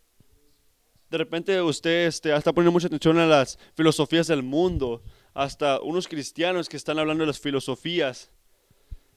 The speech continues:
que nada más te distraen. Y te dicen que hay una manera más fácil al lugar de la fe y la, y la obediencia a Dios. Una filosofía que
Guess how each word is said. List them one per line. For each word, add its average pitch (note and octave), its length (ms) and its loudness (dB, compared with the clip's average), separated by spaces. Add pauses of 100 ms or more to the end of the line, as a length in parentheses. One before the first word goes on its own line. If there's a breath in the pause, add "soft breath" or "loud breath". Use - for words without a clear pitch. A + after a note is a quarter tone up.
(140)
que C#3 520 -4 (240)
nada D3+ 140 -2
más E3+ 200 -2
te E3 100 -4
distraen. C#3+ 760 -6 (2000 soft breath)
Y C#3+ 120 -10
te E3 80 2
dicen E3 180 0
que F3 80 0
hay E3+ 60 6
una E3+ 100 6
manera D#3+ 240 4
más E3 220 2
fácil D3 640 0 (220 soft breath)
al C3+ 120 -4
lugar C#3+ 260 2
de D3+ 120 -2
la C3 120 0
fe D#3+ 600 -2 (180)
y C3 60 -8
la, C#3+ 180 0
y C#3 100 -6
la C#3 80 2
obediencia C3+ 500 -2
a B2 40 -4
Dios. C3+ 480 -4 (920)
Una E3+ 200 2
filosofía E3 760 4
que C#3+ 460 -2